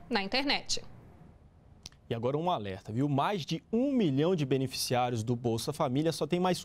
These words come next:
Speaker 2: um mês para atualizar os dados cadastrais. Quem não apresentar as informações até o dia treze de dezembro terá o benefício bloqueado. As famílias devem procurar um centro de referência de assistência social, cras, ou a Secretaria de Assistência Social do município onde moram.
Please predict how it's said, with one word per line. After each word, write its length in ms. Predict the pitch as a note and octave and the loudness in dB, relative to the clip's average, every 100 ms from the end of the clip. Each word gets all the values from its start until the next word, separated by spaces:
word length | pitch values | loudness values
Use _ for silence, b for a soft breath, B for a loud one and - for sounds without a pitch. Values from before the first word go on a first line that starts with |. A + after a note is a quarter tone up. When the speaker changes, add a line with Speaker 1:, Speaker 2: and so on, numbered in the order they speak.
| - | 0
Speaker 2:
um 80 | C4+ | 2
mês 360 | A3 A2 - | 4 2 -2
para 240 | - C3+ C3+ | -2 0 2
atualizar 600 | D#3 C3 A2 A#2+ D#3 C#3+ | 2 2 2 2 2 0
os 120 | G#2+ | 2
dados 360 | C#3 D3 C3 | 2 2 -2
cadastrais. 760 | - E3 D3+ - - - - - B B B | 0 2 2 0 -2 -2 -4 -10 B B B
Quem 160 | F3+ | 4
não 200 | F#3+ A3+ | 4 4
apresentar 500 | G#3 F3+ D3+ C#3 C#3 | 4 4 2 4 2
as 120 | C3 B2 | 2 0
informações 540 | C#3 C3 B2 - B2 | 0 0 0 0 0
até 200 | B2+ C#3 | 2 2
o 60 | A#2+ | 2
dia 200 | A#2+ - - | 0 0 4
treze 380 | E3 F#3+ D3 | 6 6 4
de 140 | B2 F3+ | 2 4
dezembro 640 | G3+ B2+ A2+ A#2+ C#3 C#3+ B B - | 4 4 2 2 4 0 B B 0
terá 200 | A#2+ C3 | 4 4
o 60 | |
benefício 560 | B2+ B2 - D3+ - B2 | 2 0 0 -2 0 0
bloqueado. 640 | A2+ F3 - B2 - - - B B | 4 4 4 0 -2 -6 -16 B B
As 160 | A#2 - | -2 0
famílias 360 | C#3+ C#3+ F#3 | 0 2 2
devem 240 | C#3+ D3 C#3+ | 2 2 2
procurar 480 | C#3 - C3 D3+ - B B | 0 2 2 2 0 B B
um 120 | G#3+ | 0
centro 480 | A3 - A#3 C4 F3 | 0 2 0 2 2
de 100 | C#3+ | 2
referência 680 | C#3 D#3+ - B2+ D#3 D#3 B2+ | 4 2 2 2 2 2 0
de 140 | B2 B2+ | 2 2
assistência 560 | A#2+ A#2+ C#3 C3 B2+ | 0 -2 0 0 0
social, 520 | - A#2 - C#3 D3 | -2 -2 0 2 2
cras, 420 | - F3+ E3 - - B B | 2 2 2 0 -14 B B
ou 220 | E3 F3+ F3 | 4 4 4
a 60 | |
Secretaria 680 | - E3+ D#3+ D#3 C#3 C3 D3 | 2 0 0 2 2 4 2
de 80 | C#3 | 2
Assistência 480 | C#3 C3+ C#3 C3 B2+ | -2 -2 0 0 0
Social 420 | C3 - C#3+ D#3 | -2 2 2 2
do 220 | D3+ C4 | 2 4
município 600 | A#3 F3 D3 - D3 D#3 | 6 4 4 0 0 2
onde 140 | D3+ | 4
moram. 300 | D#3 G2 - | 4 2 0